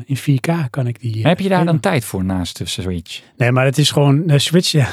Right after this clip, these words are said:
Speaker 1: die staat weer even stil. Stil.
Speaker 2: Oké.
Speaker 1: Op één game na, maar die speel ik zelf, Siberia.
Speaker 2: Ah.
Speaker 1: Maar dit is gewoon even tussen de bedrijven door, even lekker een stukje gamen.
Speaker 2: Oké,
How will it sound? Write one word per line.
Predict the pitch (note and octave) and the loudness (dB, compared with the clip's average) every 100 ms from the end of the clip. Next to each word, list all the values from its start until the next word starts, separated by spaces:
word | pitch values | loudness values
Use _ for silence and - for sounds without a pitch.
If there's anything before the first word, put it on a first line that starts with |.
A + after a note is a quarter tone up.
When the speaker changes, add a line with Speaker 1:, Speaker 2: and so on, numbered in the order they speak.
| - - | -8 -6
Speaker 1:
die | C#3 | -2
staat | - C#3 - | 0 0 2
weer | C#3 | 0
even | - C3 | 0 -4
stil. | - - - D3+ B2 F#3 - | -4 -4 -2 2 2 -2 -6
Stil. | - - - - A#2 C#3 - - | -8 -8 -8 -4 -2 -2 -6 -10
Speaker 2:
Oké. | - G#2 F2 - - _ | -6 -6 -8 -12 -20 _
Speaker 1:
Op | C3 - - | -10 -10 -2
één | C#3+ C#3+ | 2 2
game | C3 B2+ | 2 2
na, | B2 | 2
maar | C3 | 0
die | A#2 | -2
speel | - B2+ | -2 -4
ik | A#2 | -2
zelf, | - B2+ D3 | -2 -4 -2
Siberia. | C3+ A2+ A2 C3 D#3 - _ _ - | -4 -2 0 0 0 -4 _ _ -4
Speaker 2:
Ah. | G2+ E2+ - _ | -4 -4 -10 _
Speaker 1:
Maar | - C3 B2+ | 0 2 2
dit | D3+ | 0
is | - | 0
gewoon | D#3+ D3 | 2 2
even | - | 2
tussen | - D3 C#3 | 0 0 0
de | B2 | 2
bedrijven | C3 C3 B2 | 2 0 2
door, | C3+ C3+ | 2 4
even | C3+ - | 2 0
lekker | C#3 C3+ | -2 0
een | C3 | -4
stukje | - C#3 C3+ C#3 | -2 -2 0 2
gamen. | E3 B2+ F#2+ - | 0 -2 -4 -4
Speaker 2:
Oké, | A#2+ B2 | -2 -2